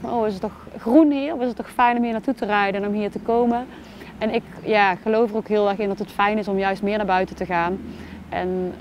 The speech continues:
eh, ja, ik wandel zelf hier, eh, iedere dag met de honden. En die rust die je hier voelt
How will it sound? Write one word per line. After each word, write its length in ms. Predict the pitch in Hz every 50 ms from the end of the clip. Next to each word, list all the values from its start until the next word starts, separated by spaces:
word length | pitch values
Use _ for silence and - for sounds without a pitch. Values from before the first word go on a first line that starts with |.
| - -
eh, 360 | - 175 180 175 175 160 -
ja, 80 | -
ik 140 | - 202 185
wandel 320 | 208 220 220 220 208 202 180
zelf 280 | 196 214 202 202 -
hier, 300 | - 208 202 196 196 180
eh, 180 | 190 190 185 -
iedere 200 | 208 208 196 202
dag 240 | 202 190 190 - -
met 120 | 208 185
de 60 | -
honden. 480 | 185 180 190 190 190 180 180 180 185 180 - - - - - - - - - - - - - -
En 400 | - - 190 190 185 185 180 - - - - - - - - - 175 165
die 220 | - 214 208 202 175
rust 460 | 190 208 208 180 - - - - 185
die 100 | 180 196
je 100 | 185 185
hier 340 | 180 196 202 202 196 180 - - - - - - - - - - - -
voelt 420 | - 214 208 196 170 - - -